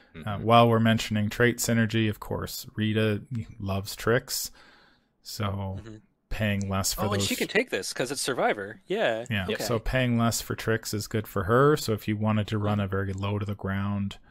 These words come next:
Speaker 1: uh, Rita Young deck that's maybe includes Dark Horse, you could, uh, dump this in there, and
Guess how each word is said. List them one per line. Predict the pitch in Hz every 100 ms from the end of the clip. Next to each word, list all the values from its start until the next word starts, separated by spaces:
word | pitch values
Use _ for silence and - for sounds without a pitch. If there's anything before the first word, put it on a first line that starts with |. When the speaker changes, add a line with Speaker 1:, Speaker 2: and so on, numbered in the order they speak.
| _ _ _ _ -
Speaker 1:
uh, | 113 101 98
Rita | 107 107
Young | 104 107 107 110
deck | 110 117 -
that's | 107 - -
maybe | 110 101 101 101 101 -
includes | 104 104 104 113 117
Dark | - 117 117
Horse, | - 123 139 135 - - - - _ _ _ _ -
you | 101
could, | 95 104 98 -
uh, | 95 95 - -
dump | 104 104
this | - 101 -
in | 107 101
there, | 104 104 123
and | 120 101 92 90 92